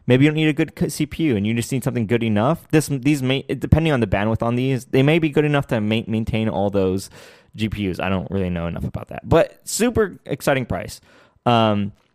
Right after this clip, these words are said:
then, oh, those have, uh, let me, what are the cores on those? Do, do, do, do, uh, they will, oh, these will have six cores and twelve threads. So that's pretty nice, you know. Four or five years ago, you,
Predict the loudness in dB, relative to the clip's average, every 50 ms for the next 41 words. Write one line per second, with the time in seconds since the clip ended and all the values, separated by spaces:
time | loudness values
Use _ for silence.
0 | _ _ _ _ _ _ _ _ _ _ _ _ _ _ _ _ _ _ _ _
1 | -8 -4 0 0 0 2 4 4 6 6 6 6 6 4 4 4 4 4 4 4
2 | 4 2 2 2 0 0 -2 -2 -4 -4 -4 -2 -2 -2 -4 -6 -10 -12 -6 -4
3 | -4 -4 -4 -6 -8 -8 -8 -8 -8 -8 -8 -8 -6 -4 -4 -4 -4 -6 -8 -10
4 | -10 -10 -10 -12 -12 -14 -12 -10 -8 -6 -6 -6 -6 -6 -8 -8 -10 -12 -14 -18
5 | _ _ _ _ _ _ _ _ _ _ _ _ _ _ _ _ _ _ _ _
6 | _ _ _ _ _ _ _ _ _ _ -2 0 2 2 4 4 4 4 8 8
7 | 8 8 8 4 4 4 4 2 2 2 0 -2 -4 -4 -4 -4 -6 -4 2 2
8 | 4 4 4 2 0 -2 -6 -10 -16 -18 _ _ 0 0 2 2 0 -2 -2 0
9 | 2 2 0 0 0 -2 -2 -2 -4 -6 -4 2 4 4 4 4 2 -2 -6 -18
10 | -20 _ _ _ _ _ _ 2 4 6 6 4 2 -4 -10 -10 _ -2 0 0
11 | 0 0 0 0 0 -2 -4 -6 -4 -4 -2 0 0 0 0 -2 -4 -6 -10 -10
12 | -8 -8 -8 -10 _ -20 -14 -2 0 2 4 4 2 2 2 4 4 4 4 4
13 | 2 0 0 0 2 2 4 4 4 4 2 0 0 -2 -2 -2